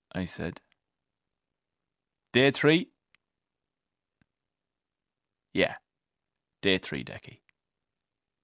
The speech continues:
He did that thing he does,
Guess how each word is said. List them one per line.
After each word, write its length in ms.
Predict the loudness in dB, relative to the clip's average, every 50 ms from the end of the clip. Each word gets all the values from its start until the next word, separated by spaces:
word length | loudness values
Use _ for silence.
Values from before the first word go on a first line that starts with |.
| _ _ _ _ _ _ _ _ _ _ _ _ _ _ _ _ _ _ _ _ _ _ _ _ _ _ _
He 140 | _ -4 0
did 180 | 2 4 4 4
that 200 | 4 2 2 0
thing 180 | 0 0 2 4
he 140 | 4 2 2
does, 500 | 2 0 0 0 -2 -2 -2 -2 -4